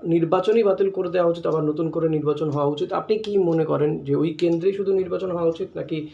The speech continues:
এই ইলেকশনটাই আবার নতুন করে হওয়া উচিত? সেটা অতি অবশ্যই জানান, কারণ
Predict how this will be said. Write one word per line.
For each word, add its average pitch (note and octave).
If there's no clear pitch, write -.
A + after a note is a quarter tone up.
এই F#3+
ইলেকশনটাই F3+
আবার C#3+
নতুন D#3
করে D3+
হওয়া C#3
উচিত? C#3+
সেটা C#3+
অতি C3+
অবশ্যই C3+
জানান, B2+
কারণ C3+